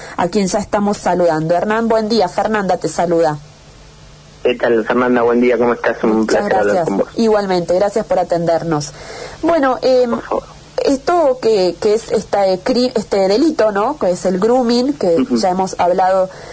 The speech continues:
Speaker 1: muchas veces y que es un poco, si querés repasamos qué es, pero es el acoso a través de redes sociales.
Speaker 2: Sí, diría a través de Internet, del
Speaker 1: Ajá,
Speaker 2: ecosistema de
Speaker 1: cualquier
Speaker 2: Internet,
Speaker 1: plataforma.
Speaker 2: eh, el acoso sexual. Por eso, mm,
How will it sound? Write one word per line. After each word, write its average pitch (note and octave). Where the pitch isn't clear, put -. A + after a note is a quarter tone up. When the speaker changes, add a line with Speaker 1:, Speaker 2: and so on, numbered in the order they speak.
Speaker 1:
muchas G3+
veces A3+
y E3+
que G3
es A3
un A3
poco, A3
si -
querés G3
repasamos G#3+
qué A#3
es, B3+
pero F3
es -
el G3
acoso A#3
a F3
través F#3
de F#3+
redes F3+
sociales. F3
Speaker 2:
Sí, D3
diría E3+
a D#3+
través D#3
de D#3+
Internet, C3+
del G#2+
Speaker 1:
Ajá, F#3+
Speaker 2:
ecosistema C3
de B2+
Speaker 1:
cualquier A#2
Speaker 2:
Internet, C3+
Speaker 1:
plataforma. E3
Speaker 2:
eh, A#2
el A2+
acoso A#2+
sexual. D3
Por D#3
eso, D#3
mm, C3